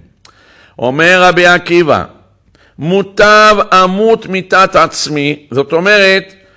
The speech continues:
לא אכפת לי עכשיו שהוא כביכול ימות כאחד האדם.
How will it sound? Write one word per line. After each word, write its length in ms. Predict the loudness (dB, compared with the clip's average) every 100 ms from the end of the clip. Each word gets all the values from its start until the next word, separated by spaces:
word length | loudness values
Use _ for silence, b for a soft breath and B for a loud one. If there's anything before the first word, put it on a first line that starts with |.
| b -4
לא 200 | 0 0
אכפת 400 | 0 0 0 2
לי 80 | 0
עכשיו 480 | 0 2 2 2 0
שהוא 280 | -2 -4
כביכול 480 | -4 -2 0 2 2
ימות 380 | 2 0 -2 -4
כאחד 500 | -2 0 2 0 2
האדם. 420 | 2 2 0 0